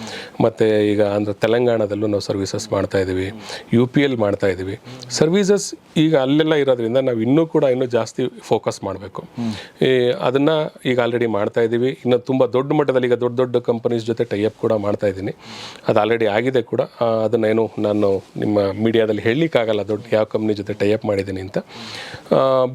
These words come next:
Speaker 1: but ಆ ಕಂಪನೀಸ್ ನಮ್ಮನ್ನ already ಅಲ್ಲೆಲ್ಲ ಅಪ್ರೋಚ್ ಮಾಡಿದ್ದಾರೆ.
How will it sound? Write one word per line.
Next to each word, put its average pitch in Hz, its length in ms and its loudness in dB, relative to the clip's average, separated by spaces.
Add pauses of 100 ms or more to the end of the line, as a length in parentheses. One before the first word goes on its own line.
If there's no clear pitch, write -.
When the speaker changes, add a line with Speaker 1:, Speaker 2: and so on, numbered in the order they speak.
(320)
Speaker 1:
but 143 200 2
ಆ 139 140 2
ಕಂಪನೀಸ್ 160 540 2
ನಮ್ಮನ್ನ 135 300 0
already 120 260 2
ಅಲ್ಲೆಲ್ಲ 107 260 -2
ಅಪ್ರೋಚ್ 113 360 -4
ಮಾಡಿದ್ದಾರೆ. 104 380 0